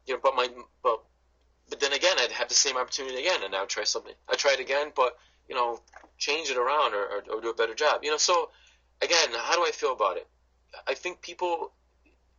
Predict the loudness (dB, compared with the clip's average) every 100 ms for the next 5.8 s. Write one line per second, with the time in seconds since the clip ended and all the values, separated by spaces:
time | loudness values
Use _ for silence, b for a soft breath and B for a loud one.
0 | _ _ -16 -10 -10 -10 -14 -6 -6 -6
1 | -8 -6 -2 2 0 0 -4 -4 -10 -10
2 | -12 _ _ _ _ _ -10 -2 0 2
3 | 0 -2 -6 -4 2 4 4 2 2 2
4 | 0 -2 -6 -2 0 0 -2 -6 -2 0
5 | 0 0 0 0 -2 -4 -8